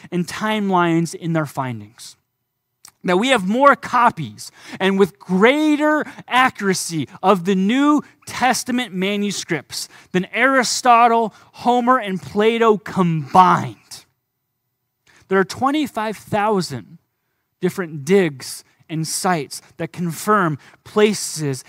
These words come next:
and people and instances of Scripture. And here's the thing that gets me the most, is that the writers of the New Testament, the writers of Scripture, they had no motive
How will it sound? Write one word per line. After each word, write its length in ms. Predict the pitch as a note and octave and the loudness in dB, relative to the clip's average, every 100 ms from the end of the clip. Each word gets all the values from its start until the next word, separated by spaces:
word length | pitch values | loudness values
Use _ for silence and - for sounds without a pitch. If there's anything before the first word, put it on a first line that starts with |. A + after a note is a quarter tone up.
| - | -12
and 180 | D3+ C#3+ | -10 -10
people 520 | - A#3 A3+ F3 D3 - F#3 | -4 -4 -2 -4 -8 -8 -10
and 140 | E3+ - | -10 -6
instances 800 | A3+ A3 - G3+ F3+ F3 E3+ D#3 - - | -4 -4 -2 -2 -2 -2 -2 -4 -8 -6
of 120 | D#3+ | -4
Scripture. 680 | - - F3 D#3+ - C#3+ A2+ - E3+ | -6 -6 -6 -6 -8 -10 -10 -10 -4
And 140 | E3 | -4
here's 240 | A#3 D#4+ | 0 -2
the 160 | D#4+ C#4 | -2 -4
thing 220 | - B3+ | -4 -4
that 180 | A3+ D3 | -4 -4
gets 260 | G3+ - G3 | -6 -6 -4
me 140 | F#3+ | -4
the 100 | E3+ | -2
most, 500 | C3+ A#2 - - - _ _ _ _ _ _ _ _ _ _ _ _ _ _ _ _ - | -4 -8 -12 -18 -20 _ _ _ _ _ _ _ _ _ _ _ _ _ _ _ _ -12
is 120 | E3+ | -2
that 160 | A3 A3 | 0 0
the 100 | F3+ | 0
writers 800 | F#3 A3 B3+ C#4 C#4 A#3+ - - _ - | 2 2 0 -2 -4 -6 -10 -14 _ -10
of 100 | F#3+ | -4
the 100 | F#3 | -2
New 180 | F#3 G#3 | -2 -4
Testament, 680 | - - - - A3+ A#3+ G#3+ | -6 -6 -6 -8 -8 -8 -6
the 100 | F3 | -4
writers 420 | D#3+ G3 A3+ A3 | 0 0 -2 -6
of 140 | G3 | -8
Scripture, 640 | - - E3+ - C#3 B2 - _ _ _ _ _ _ _ _ _ _ _ _ _ _ _ _ | -10 -10 -10 -10 -12 -12 -16 _ _ _ _ _ _ _ _ _ _ _ _ _ _ _ _
they 60 | F#3 | -6
had 220 | G#3+ B3+ | -4 -2
no 140 | C#4 | -2
motive 840 | G#3 E3+ F3 E3+ C3 - - - | -2 2 4 4 2 -10 -20 -20